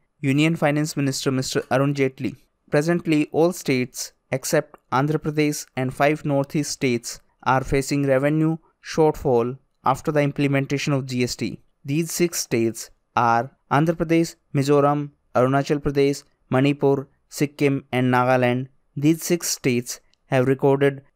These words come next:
revenue increase after the implementation of G S T. In case of other states, they are facing the problems of revenue shortfall. Puducherry is facing the maximum revenue shortfall.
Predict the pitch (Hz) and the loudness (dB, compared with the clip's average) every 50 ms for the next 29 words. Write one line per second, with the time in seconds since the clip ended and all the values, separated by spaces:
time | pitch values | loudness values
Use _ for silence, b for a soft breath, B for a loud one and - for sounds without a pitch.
0 | _ - 135 139 143 156 170 180 190 - - 156 151 143 - 147 131 127 127 131 | _ -2 0 2 2 4 4 2 2 2 2 0 0 0 -2 -2 -2 -2 -2 -4
1 | - - _ _ _ _ - - - 127 - - 170 151 156 151 147 - 151 143 | -6 -10 _ _ _ _ -6 -2 0 0 0 0 0 0 2 0 0 0 0 2
2 | 143 139 139 135 147 139 - 156 143 135 127 131 120 117 110 - - - 110 101 | 2 2 0 0 -2 -2 0 0 0 -2 -2 -2 -2 -2 -2 -2 -4 -6 -6 -6
3 | 95 101 _ _ _ _ - 131 135 135 - 170 180 185 - 202 165 - 156 147 | -6 -8 _ _ _ _ -2 -2 -2 0 2 2 2 2 2 0 0 2 2 2
4 | 143 160 160 - - 143 117 113 117 - - - - _ _ _ _ - 127 139 | 2 0 -2 -2 -2 -2 -2 -2 -2 -6 -12 -16 -16 _ _ _ _ -2 2 4
5 | 147 151 147 147 - 156 147 - - 160 156 151 139 - 139 135 127 131 135 147 | 4 4 4 4 2 0 0 0 0 0 0 0 0 2 0 0 2 0 0 -2
6 | 143 - 147 131 131 - - - - _ - - 131 131 135 139 143 147 147 - | -2 0 0 0 0 -2 -6 -18 -20 _ -2 0 2 4 4 4 2 2 0 2
7 | - 139 127 123 - - 113 101 92 98 - _ _ _ _ _ - 147 147 147 | 2 2 2 2 0 0 2 2 0 -2 -6 _ _ _ _ _ -2 -2 0 2
8 | 160 156 - 165 160 160 160 160 165 - - 139 143 - - - 143 135 - 151 | 0 0 2 2 2 2 2 0 0 -2 -2 -4 -6 -4 0 0 0 0 0 -2
9 | 147 147 147 147 - _ _ _ _ _ - 135 131 135 143 147 - - 196 185 | -2 -2 -2 -4 -8 _ _ _ _ _ -6 -2 0 0 0 0 0 -2 0 0
10 | 185 185 170 156 147 143 143 143 143 143 - - - - 135 131 127 - - 135 | 2 2 2 2 2 2 2 0 0 -2 -4 -6 -2 0 0 0 0 -2 0 0
11 | 113 92 98 101 - | 0 0 0 -4 -8